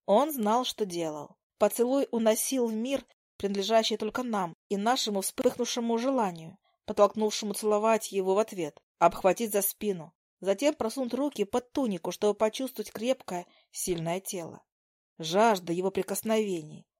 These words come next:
Как по-другому называть то, что со мной происходило? Вырвал из этого мира насмешливый,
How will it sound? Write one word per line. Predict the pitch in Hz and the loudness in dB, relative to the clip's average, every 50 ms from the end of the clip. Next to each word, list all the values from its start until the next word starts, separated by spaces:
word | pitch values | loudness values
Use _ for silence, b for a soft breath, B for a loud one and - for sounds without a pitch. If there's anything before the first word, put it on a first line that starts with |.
| _ _ _ - | _ _ _ -2
Как | - 269 277 285 | 2 4 4 4
по-другому | 254 226 233 226 226 277 294 247 | 4 2 2 2 2 2 0 0
называть | 240 220 214 220 240 233 226 _ _ - | 0 -4 -2 0 0 0 -2 _ _ 0
то, | 262 285 311 | 2 2 2
что | 311 - - 220 | 2 0 -2 -2
со | - - 208 | -2 0 0
мной | 214 226 233 226 | 0 0 0 0
происходило? | 233 226 226 - - 269 269 247 208 180 160 156 156 - _ _ _ _ _ _ _ - | 0 0 0 0 -2 -2 -2 -2 -2 -6 -6 -8 -10 -14 _ _ _ _ _ _ _ -8
Вырвал | 151 156 151 156 185 190 196 190 196 190 | -8 -6 -2 2 2 4 4 6 4 2
из | - - 185 190 | 2 -2 -8 -6
этого | 190 190 180 180 | -6 -4 -2 -2
мира | 180 185 196 220 233 202 | -2 -2 0 0 0 0
насмешливый, | 180 180 170 - - 185 175 185 202 - - 185 156 160 156 175 | 0 -2 -2 -4 -4 -2 -2 -2 -2 -4 -4 -8 -8 -10 -10 -16